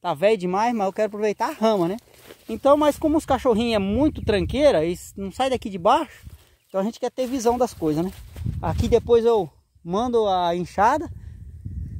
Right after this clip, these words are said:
um rastelo, vou jogar pro lado da cerca, ó. Olha aqui, a bicha aqui, ó. Uma duzentos e vinte da Steel.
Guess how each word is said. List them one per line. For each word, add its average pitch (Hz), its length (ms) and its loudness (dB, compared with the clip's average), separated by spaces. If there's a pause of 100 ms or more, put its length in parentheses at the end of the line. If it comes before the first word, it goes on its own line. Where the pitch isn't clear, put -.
(120)
um 196 100 0
rastelo, 214 640 2 (240)
vou 180 220 2
jogar 220 320 2
pro 208 100 -6 (140)
lado 190 220 0
da 175 120 -8
cerca, 226 380 -4
ó. - 40 -10 (1500)
Olha 180 180 4
aqui, 190 280 -4 (260)
a 156 180 -8
bicha 165 320 -8
aqui, 151 200 -4
ó. - 40 -2 (440)
Uma 156 100 -4
duzentos 196 320 0
e 175 80 -4
vinte 196 260 -2
da 233 140 4
Steel. 196 400 -4